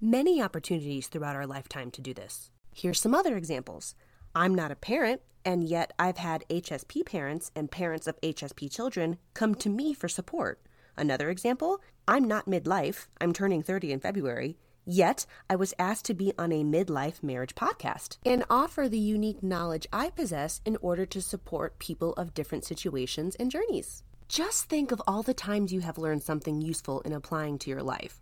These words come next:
from someone else, whether it be someone you know personally or someone who has shared their knowledge and teachings in the form of writing or speaking, who was still on their journey to personal healing and personal growth. Brené Brown is a perfect example. She says while she's an expert in vulnerability,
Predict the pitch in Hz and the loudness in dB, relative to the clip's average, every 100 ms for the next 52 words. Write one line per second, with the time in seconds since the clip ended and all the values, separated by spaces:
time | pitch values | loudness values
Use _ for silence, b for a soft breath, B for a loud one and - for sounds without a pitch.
0 | - 196 185 214 185 151 131 - - B | 0 4 6 6 6 4 0 -4 -10 B
1 | B - 196 180 156 156 - 147 135 131 | B 4 6 6 2 0 0 0 2 0
2 | 127 - 285 285 277 262 254 247 b - | -2 0 2 2 2 2 2 0 b -2
3 | 196 - 196 180 180 165 156 - 147 147 | -2 2 2 2 2 0 -2 -4 -4 -2
4 | 143 139 143 139 139 202 185 165 156 151 | -2 -2 -2 -4 -2 -4 -2 -2 0 -2
5 | 143 - 127 123 139 226 226 214 147 - | -2 -4 -4 -6 -2 0 2 2 0 -2
6 | 277 277 196 175 175 B B - 277 262 | -2 0 2 0 0 B B -2 4 6
7 | 254 - - - - 349 359 - 226 220 | 6 2 -2 -4 4 6 6 4 2 2
8 | 175 196 254 262 190 151 147 143 - 139 | 2 4 4 4 2 0 0 -4 -6 -6
9 | - 135 131 123 123 143 139 143 - 120 | -4 -4 -4 -4 -4 -6 -6 -6 -6 -6
10 | - - - b b - 240 466 494 269 | -6 -8 -8 b b 6 8 10 8 8
11 | 359 285 208 226 214 196 175 208 208 - | 8 6 4 0 0 0 2 2 2 -4
12 | B B B B - 262 294 285 220 226 | B B B B 2 6 6 6 6 4
13 | 320 359 359 - 190 - 240 190 170 170 | 4 2 2 0 -4 -4 -2 0 2 2
14 | 165 135 135 151 233 | 2 0 0 0 -2